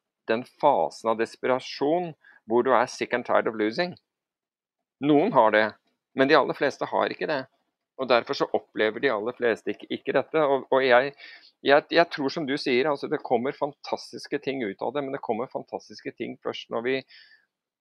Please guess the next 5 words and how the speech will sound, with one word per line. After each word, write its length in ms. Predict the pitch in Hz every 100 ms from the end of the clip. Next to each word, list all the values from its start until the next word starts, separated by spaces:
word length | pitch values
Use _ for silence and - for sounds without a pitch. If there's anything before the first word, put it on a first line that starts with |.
| 131
når 140 | 123 139
vi 80 | - -
tvinges 720 | 151 175 139 95 120 151 - -
til 320 | 117 117 135 139 - _
å, 400 | 110 107 117 127